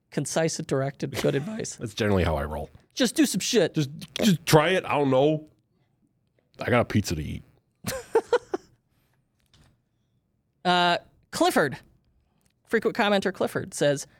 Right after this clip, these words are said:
Speaker 1: "How do you use the new Shopify customers view section?" And he's asked about a tutorial.
Speaker 2: I don't know what he's talking about.
Speaker 1: So if you go in your Shopify admin, it says customers, you go in the customer section.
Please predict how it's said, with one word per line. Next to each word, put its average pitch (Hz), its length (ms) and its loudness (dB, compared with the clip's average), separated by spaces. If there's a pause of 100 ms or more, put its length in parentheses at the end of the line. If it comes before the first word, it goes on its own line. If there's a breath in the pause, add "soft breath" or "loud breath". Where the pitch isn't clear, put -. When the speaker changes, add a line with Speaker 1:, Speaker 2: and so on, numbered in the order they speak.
(200 soft breath)
Speaker 1:
"How 240 160 -2
do 269 100 2
you 339 140 0
use 220 300 0
the 185 120 0
new 190 440 0
Shopify 165 580 -2
customers 143 460 -4
view 131 300 -4
section?" - 480 -8 (180)
And 135 80 -12
he's 143 100 -4
asked 139 140 -2
about - 160 -4
a - 20 -12
tutorial. 76 500 -8 (480)
Speaker 2:
I - 120 -10
don't - 160 -4
know - 100 -8
what - 200 -8 (220)
he's - 160 -14
talking - 420 -8
about. - 360 -10 (420)
Speaker 1:
So - 180 0
if 214 60 -2
you 226 120 -4
go 254 220 2
in 247 340 -4
your 208 100 -4
Shopify 185 360 2
admin, 139 460 -2
it - 140 -20
says 151 220 0
customers, 123 560 -4 (120)
you 147 120 -2
go 165 60 4
in 165 40 2
the 151 60 -2
customer 139 280 -2
section. 127 400 -4